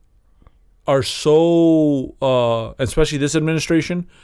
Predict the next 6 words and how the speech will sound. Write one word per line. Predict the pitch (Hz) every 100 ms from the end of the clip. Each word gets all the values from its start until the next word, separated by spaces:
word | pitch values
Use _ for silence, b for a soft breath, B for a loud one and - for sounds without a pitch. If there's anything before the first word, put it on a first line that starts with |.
| b b b b b b b b _
they, | 147 160 147
they're | 120 135 156 156
entitled. | 123 117 139 117 - - _ -
They're | 127 160
entitled | 151 147 160 165 139
to, | - 123